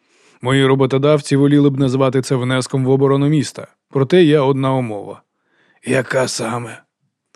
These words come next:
«Може статися так, що в майбутньому до вас завітає представник банківського дому Валент і Балк з проханням про послуги.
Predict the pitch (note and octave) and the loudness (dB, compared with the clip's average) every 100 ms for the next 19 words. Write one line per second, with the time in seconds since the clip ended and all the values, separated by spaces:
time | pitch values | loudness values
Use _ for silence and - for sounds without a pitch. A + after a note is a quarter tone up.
0 | _ - - C#3+ D#3 D3 D3+ D#3+ C#3+ C3 | _ -20 -6 2 4 4 2 0 0 -2
1 | C3 C#3 C3 - - B2+ C3 B2 B2 B2+ | -2 -2 -2 -6 -4 -2 -2 -2 -2 -2
2 | C#3 C3+ C3 B2+ A#2 B2+ B2+ C3 A#2+ B2+ | -2 -2 0 0 0 -2 -2 -2 -2 -4
3 | B2 - C3 C3 B2 B2+ A#2+ B2+ - B2+ | -6 -6 -4 -4 -2 -4 -4 -6 -6 -4
4 | C3 C3+ C3 B2 B2 B2+ C3+ D#3 D3 C#3+ | -2 -2 -2 -2 -2 -2 -4 -4 -2 -2
5 | A2 - _ _ - A#2+ C#3+ B2+ D#3+ D#3+ | -4 -12 _ _ -16 -2 -2 0 0 0
6 | D#3 C#3+ C3+ C3+ C3 B2+ _ _ - C#3 | 0 0 0 0 -2 -4 _ _ -4 -2
7 | - G#2 G#2 | -4 -16 -18